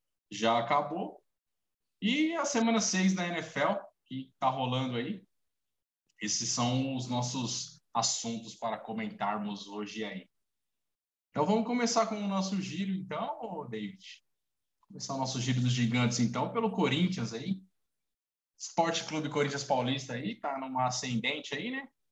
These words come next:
Deu uma freada na vigésima quinta rodada, né? Perdeu pro Sport jogando lá em Recife. O Sport também vem bem nas últimas rodadas, né? Foi a terceira vitória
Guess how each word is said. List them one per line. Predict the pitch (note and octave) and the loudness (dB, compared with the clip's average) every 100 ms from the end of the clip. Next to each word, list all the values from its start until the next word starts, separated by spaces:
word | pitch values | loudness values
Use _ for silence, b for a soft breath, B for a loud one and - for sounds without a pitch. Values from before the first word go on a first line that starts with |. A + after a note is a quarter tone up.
| _ _ _ _ | _ _ _ _
Deu | A#3+ A#3 | 4 4
uma | G#3 | 4
freada | F#3+ F#3+ E3+ E3+ E3 | 4 4 4 4 2
na | E3 | -2
vigésima | D#3 D#3 D3+ D3+ | -2 -2 -2 -4
quinta | D3 D#3 D3 | -6 -6 -6
rodada, | E3 E3 E3+ B3 | -4 2 4 4
né? | A3 A3 | -2 -6
Perdeu | G#3+ F#3+ C3 D3 D#3+ | -4 -2 -2 -4 -6
pro | - | -8
Sport | D3 - C3 C3+ C3+ - | -12 -10 -4 -4 -4 -8
jogando | B2 B2 B2+ B2+ B2 | -8 -6 -4 -4 -4
lá | A#2+ B2 B2+ B2+ - - _ _ - | -2 4 4 4 -2 -16 _ _ -10
em | |
Recife. | A#2 C3+ - F#3+ D#4+ G3+ | -6 -4 -4 -4 -4 -6
O | |
Sport | - - B2+ B2 | -8 -4 -4 -4
também | B2 A#2 B2 A2 | -2 -2 0 -2
vem | G2+ A#2 G#2 | -2 -2 0
bem | A#2+ | 0
nas | A#2 - | -2 -4
últimas | - A2+ A2+ | -4 -4 -2
rodadas, | B2+ A#2+ F3+ F3+ F3 | 2 4 4 2 -10
né? | |
Foi | E3 A#2+ | -8 -8
a | |
terceira | A#2 A2 - C3 | -8 -10 -10 -10
vitória | B2 A#2+ - A#2 A2+ G2+ | -10 -10 -6 -4 -4 -8